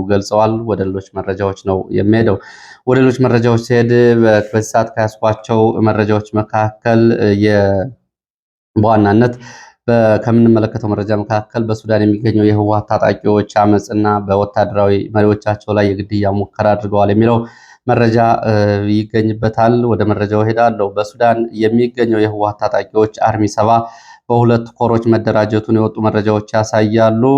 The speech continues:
አርሚ ሰባ በሁለት ኮር ተደራጅቶ አንደኛው በወልቃይት ሁመራ በረህት አቅራ-፣ በ-፣ በረክ ተብሎ የሚጠራው ወረዳ አቅራቢያ ሸረሪናና፣ እ፣ አሸባ ተብሎ የሚጠራው ቦታ ሰፍሮ ይገኛል። ሌላው ደግሞ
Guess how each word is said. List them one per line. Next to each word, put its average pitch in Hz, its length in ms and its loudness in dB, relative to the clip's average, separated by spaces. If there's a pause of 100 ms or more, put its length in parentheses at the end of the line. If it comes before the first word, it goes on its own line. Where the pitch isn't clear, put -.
(140)
አርሚ 104 300 0
ሰባ 101 240 -2 (240)
በሁለት 101 400 -4
ኮር 101 260 -6
ተደራጅቶ 101 800 0 (160)
አንደኛው 101 440 0 (420)
በወልቃይት 117 800 2
ሁመራ 110 300 2 (200)
በረህት 107 320 -2
አቅራ-፣ 107 340 -2
በ-፣ 98 460 0 (640)
በረክ 107 280 0
ተብሎ 104 240 -2
የሚጠራው 104 440 0
ወረዳ 101 340 0
አቅራቢያ 104 500 0 (100)
ሸረሪናና፣ 101 640 -4 (260)
እ፣ 101 100 -2 (340)
አሸባ 110 380 -2
ተብሎ 101 200 -6
የሚጠራው 98 400 -4
ቦታ 104 160 -2 (600)
ሰፍሮ 127 340 -2
ይገኛል። 120 560 2
ሌላው 110 280 2
ደግሞ 107 220 0